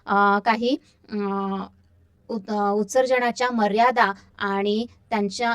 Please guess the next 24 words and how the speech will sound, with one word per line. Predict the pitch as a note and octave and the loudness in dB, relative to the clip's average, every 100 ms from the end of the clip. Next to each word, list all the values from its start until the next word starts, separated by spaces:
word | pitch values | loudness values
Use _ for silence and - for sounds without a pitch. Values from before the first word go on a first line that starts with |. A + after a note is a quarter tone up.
| G#3 G#3 | -2 -4
त्यांनी | G#3+ A3 B3+ C#4+ _ _ | -2 -2 -2 -4 _ _
त्यांच्या | A3 G#3 A#3 | -6 -4 0
जे | B3+ D4 F4 - - | 0 0 -2 -8 -10
ग्रीनहाऊस | A3+ B3 C4+ A#3+ A3 | -4 -4 -2 -4 -2
गॅसेसचं | G#3 A3 G#3+ B3 | -4 -4 -6 -6
जे | C#4 | -4
उत्सर्जन | A3+ - C#4 C4+ D#4 | -6 -4 -4 -2 -2
होतंय, | C4+ A#3 G#3 G3+ - _ | -2 -2 0 0 -4 _
त्यांच्या | A#3 G#3 G3 A3+ A3+ | -2 -2 0 -2 -2
सिंकमध्ये, | - - D#4+ E4 D4+ B3 G#3 G#3 | -4 -2 0 0 -2 0 0 0
त्याच्या | G3+ A3 | -2 2
ॲब्सॉर्ब | G3+ D4 C#4+ D4 | 0 2 -2 0
करण्याच्या | A#3+ A3 G#3 G#3+ | 0 0 -2 -2
कॅपॅसिटीजमध्ये | G3+ G3+ G3+ G3 F#3+ G3 G3+ | 0 -2 0 -2 -2 -2 0
वाढ | F#3+ F3+ | 0 -2
करणे | F3+ A3 D#4+ - - | -6 -4 -6 -8 -2
आवश्यक | G3 G3 F#3 G3 | 2 2 -2 -8
आहे. | G3+ - _ _ - | -10 -12 _ _ 2
न्यायालयाच्या | G3+ G3+ G#3 G#3 G3+ B3 A3 - - | 4 6 6 4 4 4 4 -2 -2
निकालात | G3+ G#3 G3 A3 | 0 2 2 2
श्रीमंत | - B3 B3+ D4 D4+ | 0 0 0 2 4
विकसित | B3 A3 G#3+ A3 G#3 | 2 2 -2 -2 0
राष्ट्रांच्या | G3+ - G3+ G3 A3+ | 0 0 -4 2 2
जबाबदाऱ्यांवर | G3+ F#3+ F3+ F#3 G3 | 2 0 0 -4 0